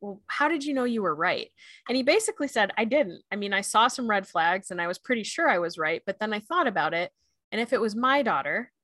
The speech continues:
or my son, I would want somebody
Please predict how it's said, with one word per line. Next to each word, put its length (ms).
or 120
my 280
son, 540
I 180
would 160
want 280
somebody 360